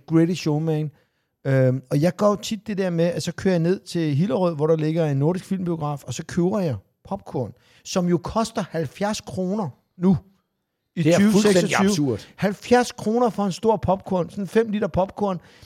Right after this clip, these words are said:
Speaker 1: Det er helt hjernedødt. Du kører Netto og køber en trepakke for tyve kroner. Men vi elsker de der biografpopcorn, og det, det giver en god stemning.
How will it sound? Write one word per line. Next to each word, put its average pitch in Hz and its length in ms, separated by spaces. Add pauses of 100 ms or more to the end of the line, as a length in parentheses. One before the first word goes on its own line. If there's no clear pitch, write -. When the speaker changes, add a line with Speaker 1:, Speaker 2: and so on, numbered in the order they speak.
(120)
Speaker 1:
Det 202 120
er - 40
helt 233 220
hjernedødt. 180 440 (260)
Du 196 80
kører 196 200
Netto 208 300
og 185 100
køber 196 140
en 208 60
trepakke 190 440
for 170 80
tyve 214 220
kroner. 160 340 (420)
Men 180 220
vi 202 120
elsker 214 260
de 190 140
der 196 140
biografpopcorn, 156 840
og 135 140
det, 170 200
det 180 120
giver 190 140
en 170 60
god 170 140
stemning. 147 360